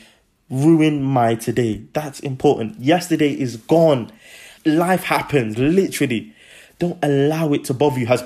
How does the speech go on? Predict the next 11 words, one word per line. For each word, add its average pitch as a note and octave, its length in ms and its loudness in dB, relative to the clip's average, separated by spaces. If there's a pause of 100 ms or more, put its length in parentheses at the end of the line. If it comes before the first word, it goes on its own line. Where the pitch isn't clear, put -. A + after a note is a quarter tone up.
has B2+ 220 2
someone E3+ 280 2
hurt F3 280 2
you? F3 200 -4 (1000)
It's D3 220 2
hard, F#3 400 4
and D3 260 -2
that's, F3 240 -4 (140)
that's F#3 320 -4
life. F3+ 540 -2
People, G#3 460 0